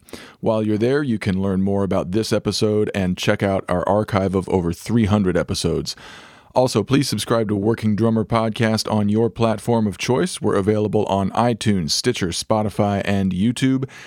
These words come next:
And be sure to follow us on Facebook and Instagram.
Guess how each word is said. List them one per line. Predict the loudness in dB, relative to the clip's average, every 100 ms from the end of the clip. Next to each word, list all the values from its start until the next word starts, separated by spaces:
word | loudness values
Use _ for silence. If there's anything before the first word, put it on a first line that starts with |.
| -20 -4
And | 0 0
be | 0
sure | 2 0
to |
follow | 2 2 2
us | 2 0
on | -2
Facebook | 0 -2 0 -2 -2 -2
and | -2
Instagram. | 0 -2 -2 -2 0 -2